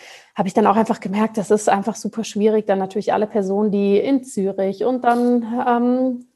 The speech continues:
im Ruhrgebiet und, und, und, und, und verstreut sind, natürlich auch adäquat hier, äh, den Raum zu geben, dass man gemeinsam lernen kann, dass man gemeinsam Ayurveda und Yoga praktizieren kann. Und habe dann da gestartet, was sich jetzt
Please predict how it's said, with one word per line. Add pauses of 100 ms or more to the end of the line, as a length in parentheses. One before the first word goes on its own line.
im
Ruhrgebiet
und,
und,
und,
und,
und
verstreut
sind, (440)
natürlich
auch
adäquat
hier,
äh,
den
Raum
zu
geben,
dass
man
gemeinsam
lernen
kann,
dass
man
gemeinsam (240)
Ayurveda
und
Yoga
praktizieren
kann. (560)
Und
habe
dann
da
gestartet,
was
sich
jetzt